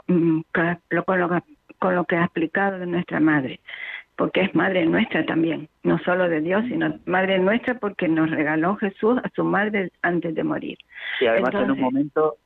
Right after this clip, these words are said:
Speaker 2: fundamental como el de la cruz, sí señora. Dígame, dígame.
Speaker 1: Exacto. Y, y yo, um, alabo y honro a, a mi madre,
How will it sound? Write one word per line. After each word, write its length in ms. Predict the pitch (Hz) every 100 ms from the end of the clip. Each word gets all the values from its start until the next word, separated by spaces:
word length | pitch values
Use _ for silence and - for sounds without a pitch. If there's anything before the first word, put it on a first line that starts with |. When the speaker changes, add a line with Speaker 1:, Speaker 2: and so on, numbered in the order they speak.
| - -
Speaker 2:
fundamental 540 | 127 113 104 127 131
como 220 | 131 113
el 40 | 104
de 80 |
la 120 | 101 98
cruz, 240 | - 101 -
sí 100 | 113
señora. 420 | 123 95 87 -
Dígame, 300 | 156 143 113
dígame. 280 | 127 107 185
Speaker 1:
Exacto. 540 | - 139 156 - 143 - - - _
Y, 480 | 214 214 208 202 190 -
y 180 | 220
yo, 420 | 208 269 277 277 269 _ -
um, 280 | 214 208 196
alabo 380 | 190 190 226 247
y 480 | 233 220 208 196 190
honro 520 | 208 220 214 196 190 -
a, 340 | 185 180 185
a 180 | 170 165
mi 180 | 160 170
madre, 480 | 196 226 208 185